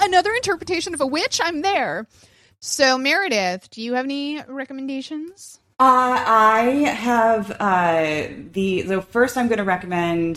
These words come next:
Speaker 2: The Medium on, which is on Shudder, of course, you know, gotta get my horror in. Uh, it is Thai, and it is a, uh, you know, it's a faux documentary, but it's not shot like found footage, which is nice.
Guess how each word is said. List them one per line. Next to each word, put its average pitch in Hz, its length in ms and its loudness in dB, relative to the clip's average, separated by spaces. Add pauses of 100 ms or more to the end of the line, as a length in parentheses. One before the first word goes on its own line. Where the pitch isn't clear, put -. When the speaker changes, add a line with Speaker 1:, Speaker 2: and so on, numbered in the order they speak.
(120)
Speaker 2:
The 180 140 -8
Medium 180 800 0 (160)
on, 160 760 2
which 175 180 -6
is 165 100 -4
on 160 160 0
Shudder, 151 460 0
of 165 180 -4
course, 143 460 -4 (200)
you 175 120 -6
know, 110 220 -4 (280)
gotta 156 220 0
get 175 140 -2
my 180 100 -2
horror 156 340 0
in. 143 320 -4 (380)
Uh, 165 440 4
it 185 200 2
is 175 560 -2
Thai, 160 840 -2
and 180 240 0
it 175 220 -2
is 170 280 -2
a, 160 720 0
uh, 139 500 -6 (640)
you 262 120 2
know, 147 200 0 (140)
it's 190 240 -2
a 185 60 -6
faux 233 540 2
documentary, 175 640 0
but 156 160 -2
it's 151 140 -6
not 160 200 0
shot 147 240 -2
like 147 260 -6 (140)
found 151 260 0
footage, 139 680 -4
which 156 180 -4
is 147 140 -6
nice. 135 360 -4